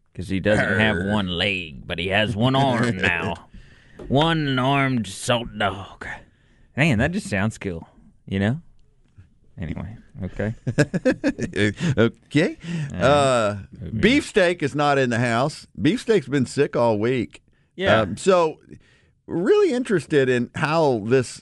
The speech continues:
Speaker 2: is going. So
Speaker 1: <laughs> Yeah, I think we put it
Speaker 2: his,
Speaker 1: all together,
Speaker 2: his
Speaker 1: didn't we?
Speaker 2: right-hand guy on his deer lease,
Speaker 1: Yes.
Speaker 2: Ricky Burr.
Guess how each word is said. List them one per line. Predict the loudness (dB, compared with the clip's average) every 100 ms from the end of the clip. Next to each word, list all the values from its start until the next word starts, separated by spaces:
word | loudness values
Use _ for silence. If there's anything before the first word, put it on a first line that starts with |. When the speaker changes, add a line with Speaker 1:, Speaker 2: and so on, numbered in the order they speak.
| -8
Speaker 2:
is | -4
going. | 0 0 0 -2 2
So | 4 4 2
Speaker 1:
<laughs> |
Yeah, | 0
I | 0
think | -4 0
we | 2
put | 4
it | 2
Speaker 2:
his, | 2
Speaker 1:
all | 2 0
together, | -2 -2 -2 2 4
Speaker 2:
his | 4 2 -2 -4 -2
Speaker 1:
didn't | 0 4
we? |
Speaker 2:
right-hand | 4 4 2 -2 0 0 0 -2 -6 _ -2
guy | 2 4 2 2 0 -2 -2
on | 0 2
his | 2 0
deer | 2 4 4
lease, | 0 -2 -6 -8
Speaker 1:
Yes. | -2 4
Speaker 2:
Ricky | 4 2 0
Burr. | 2 2 2 -2